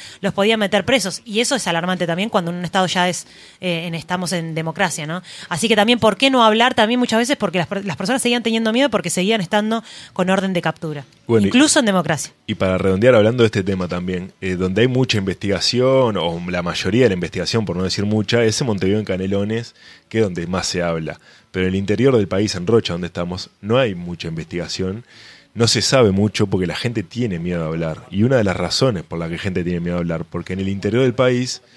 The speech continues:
Speaker 2: eran las comisarías, no eran los militares. O sea, las comisarías dependían de las fuerzas militares. Entonces volvimos a la democracia y el comisario que te detuvo y te torturó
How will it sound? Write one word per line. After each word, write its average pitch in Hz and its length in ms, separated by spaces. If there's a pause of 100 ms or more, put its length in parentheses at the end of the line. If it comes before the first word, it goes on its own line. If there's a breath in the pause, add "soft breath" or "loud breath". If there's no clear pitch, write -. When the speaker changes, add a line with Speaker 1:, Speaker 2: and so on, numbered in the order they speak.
(600 soft breath)
Speaker 2:
eran 151 200
las 92 100
comisarías, 87 580
no 101 80
eran 117 140
los 85 140
militares. 82 600 (160)
O 90 60
sea, 95 140
las 87 100
comisarías 98 580
dependían 98 560
de 95 60
las 82 100
fuerzas 90 300
militares. 85 540 (460 loud breath)
Entonces 95 400
volvimos 110 420
a 95 40
la 87 80
democracia 82 720 (140)
y 92 80
el 85 60
comisario 110 500
que 95 80
te 87 120
detuvo 101 360
y 82 40
te 82 120
torturó 98 640